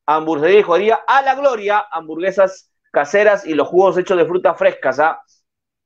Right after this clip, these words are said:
Delivery al nueve siete nueve, nueve veintinueve, ocho tres ocho, hamburguesería y juguería A La Gloria, transporte de carga a Segovia, los especialistas en transporte de carga pesada con camiones grúas.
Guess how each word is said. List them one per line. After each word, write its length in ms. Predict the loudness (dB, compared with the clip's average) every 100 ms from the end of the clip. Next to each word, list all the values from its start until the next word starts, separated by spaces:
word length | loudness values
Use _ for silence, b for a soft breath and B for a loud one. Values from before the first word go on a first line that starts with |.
| _ _ _ _ _ _ _ -10
Delivery 640 | -6 -2 2 2 2 0
al 220 | -2 -2
nueve 200 | -2 -2
siete 220 | -4 -4
nueve, 360 | -2 2 2 2
nueve 280 | 2 0 2
veintinueve, 680 | -2 -6 -6 -2 -2 -2 2
ocho 380 | 2 2 -2 -2
tres 260 | -2 0
ocho, 300 | 0 0 -2
hamburguesería 800 | -2 -2 -6 -6 -2 0 0 -2 b b b _ _
y 160 | -10 -4
juguería 600 | 2 4 4 2 0 0
A 160 | 0 0
La 160 | 0
Gloria, 260 | -2 -2 -2
transporte 340 | -4 -6 -6
de 60 | -2
carga 220 | 0 0
a 40 |
Segovia, 460 | 0 2 4 4 2
los 140 | -2
especialistas 840 | -8 -12 -8 -4 -4 0 -2 -2 -12 b b _
en 180 | -4 0
transporte 480 | 0 0 2 2 2
de 160 | 0 2
carga 420 | 0 2 0 -2
pesada 520 | -8 -2 0 0 0
con 200 | -2 0
camiones 360 | -2 -2 -2 0
grúas. 600 | 2 2 2 -4 -14